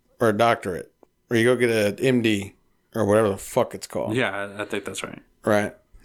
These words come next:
Speaker 1: You go get an M D, you're gonna come out, you're gonna be making sixty thousand dollars a year with,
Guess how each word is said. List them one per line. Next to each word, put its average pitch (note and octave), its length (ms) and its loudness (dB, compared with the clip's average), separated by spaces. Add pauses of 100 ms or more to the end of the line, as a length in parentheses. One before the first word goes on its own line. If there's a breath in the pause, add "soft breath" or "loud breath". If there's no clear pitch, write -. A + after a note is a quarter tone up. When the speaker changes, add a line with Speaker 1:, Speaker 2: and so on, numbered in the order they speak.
(120)
Speaker 1:
You C3 120 2
go C#3+ 120 4
get D3 100 2
an C3+ 80 -2
M C#3+ 220 2
D, B2+ 100 4
you're A#2+ 160 4
gonna B2+ 140 4
come A#2+ 240 0
out, A2+ 220 2
you're C3 120 4
gonna B2 120 0
be A#2 160 2
making G#2 580 0
sixty - 300 -4
thousand F2+ 260 -2
dollars A1+ 280 -4
a - 60 -8
year G1+ 280 -8 (400 soft breath)
with, A2 240 4